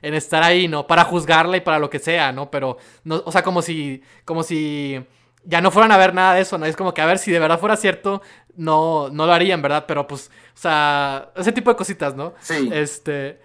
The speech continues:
Speaker 1: de hecho, otra de las capturas que tomé, que es, es un punto que hicimos al principio, que es una pregunta que te hice, ¿no? Y es que un, una, un usuario del, de-, del mismo video de Maggie May Fish, de la Liga de la Justicia,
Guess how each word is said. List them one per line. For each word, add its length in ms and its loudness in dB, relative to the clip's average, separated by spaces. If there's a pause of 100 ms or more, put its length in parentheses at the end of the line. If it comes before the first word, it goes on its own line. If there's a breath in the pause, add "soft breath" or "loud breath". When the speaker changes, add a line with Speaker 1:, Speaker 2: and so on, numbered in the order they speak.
Speaker 1:
de 140 2
hecho, 500 0
otra 300 0
de 40 2
las 140 0
capturas 480 -4
que 100 -8
tomé, 360 -8
que 160 4
es, 160 -2
es 160 -6
un 80 -4
punto 600 -8
que 100 -12
hicimos 280 -6
al 120 -2
principio, 460 -10
que 100 -12
es 100 -12
una 200 -6
pregunta 320 -6
que 120 -10
te 160 -10
hice, 240 -10
¿no? 240 -12 (520 soft breath)
Y 100 -2
es 120 0
que 240 -2
un, 220 -8
una, 240 -4
un 140 -4
usuario 500 0
del, 260 -10
de-, 140 -10
del 180 -10
mismo 240 -4
video 320 -2
de 80 -8
Maggie 220 -10
May 160 -12
Fish, 240 -14
de 100 -10
la 80 -10
Liga 80 -10
de 40 -12
la 60 -12
Justicia, 460 -16